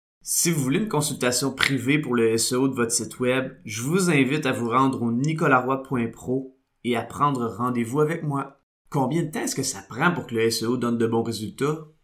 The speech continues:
C'est une question qui est relativement difficile à répondre pour plusieurs raisons. Une de ces raisons peut même sembler simpliste, mais pourtant la réponse n'est pas si évidente que ça.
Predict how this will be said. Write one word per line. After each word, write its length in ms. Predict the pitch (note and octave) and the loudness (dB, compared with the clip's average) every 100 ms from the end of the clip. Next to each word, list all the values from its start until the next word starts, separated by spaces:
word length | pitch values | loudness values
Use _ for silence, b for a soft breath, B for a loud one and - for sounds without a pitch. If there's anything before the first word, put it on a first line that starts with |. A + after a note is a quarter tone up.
| _ _ _ | _ _ _
C'est 180 | - - | -10 -4
une 120 | B2+ | -2
question 300 | C3 B2 D#3 | 0 0 -2
qui 120 | D#3 | 0
est 80 | A#2+ | -2
relativement 600 | A#2 C3+ B2+ B2+ A#2 C3 | 2 2 2 0 -2 -2
difficile 440 | B2 - - C3 B2 | -2 -2 -2 0 0
à 60 | |
répondre 400 | G#2+ G2+ A#2 B2+ | 0 -2 -2 -2
pour 160 | G#2 - | -6 -10
plusieurs 400 | B2+ A2+ A#2+ G#2+ | -8 -2 -2 0
raisons. 460 | G#2+ G2 G#2 G2 - _ _ _ _ | -4 -4 -6 -10 -14 _ _ _ _
Une 140 | C#3 | 0
de 80 | C#3+ | 0
ces 160 | C#3 B2+ | 0 0
raisons 320 | B2+ C#3 D3+ | 2 2 2
peut 100 | B2+ | 2
même 180 | B2 B2 | 2 2
sembler 360 | C3 G#2+ B2+ | 2 2 2
simpliste, 640 | - D#3 C3 C3 B2 B2+ B2 | 0 2 0 2 0 0 -4
mais 100 | F#2 | -6
pourtant 300 | - C3 B2+ | -6 -2 -2
la 100 | A2+ | 0
réponse 380 | A2+ A#2 A#2+ | -2 -4 -6
n'est 100 | A2+ | -8
pas 220 | - C#3+ C3+ | -2 0 2
si 220 | - A#2+ | 0 -2
évidente 340 | G#2 A#2 G#2+ | -2 -6 -6
que 100 | G2 | -8
ça. 380 | G#2 - F#2+ | -8 -8 -10